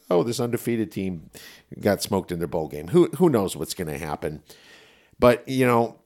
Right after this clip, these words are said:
I mean, Georgia's got a large edge on offense, being number five in success rate, fourth in E P A, and it's just hard to get a, a good read on who's gonna play in this game for Georgia. I think you might still get some more opt-outs for Georgia. I took a bad number with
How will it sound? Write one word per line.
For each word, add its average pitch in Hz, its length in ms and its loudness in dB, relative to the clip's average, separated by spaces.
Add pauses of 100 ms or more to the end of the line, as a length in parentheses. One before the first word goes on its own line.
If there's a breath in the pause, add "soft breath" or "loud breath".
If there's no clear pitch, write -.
(120)
I - 60 -14
mean, 139 240 0
Georgia's 139 380 4
got 95 180 4
a 80 240 -4
large 85 380 -2
edge 80 200 -6
on 80 140 -4
offense, 82 720 -4 (100)
being 95 160 -2
number 90 200 -4
five 87 260 0
in 82 80 -8
success - 420 -4
rate, 90 220 -4
fourth 92 280 -4
in 82 80 -6
E 90 120 -6
P 92 280 -4
A, 85 240 0
and 85 80 -4
it's 82 200 -8
just 160 240 -4
hard 98 320 0
to 92 60 -4
get 92 180 -2
a, 82 180 -2 (1040 soft breath)
a 120 100 -6
good 120 220 6
read 110 260 0
on 95 140 0
who's 110 220 0
gonna 95 180 -4
play 92 300 -2
in 92 80 -4
this 90 220 -4
game 90 500 -6 (240)
for 98 260 -2
Georgia. 92 480 0
I 90 60 0
think 92 260 -6
you 101 80 -6
might 92 280 -4
still 95 320 -2
get 87 200 -2
some 85 300 -4 (340 loud breath)
more 104 260 2
opt-outs 92 520 0
for 90 140 -4
Georgia. 92 480 -2
I 185 140 6
took 180 200 2
a 107 60 4
bad 92 380 0
number 85 320 -4
with 90 320 -6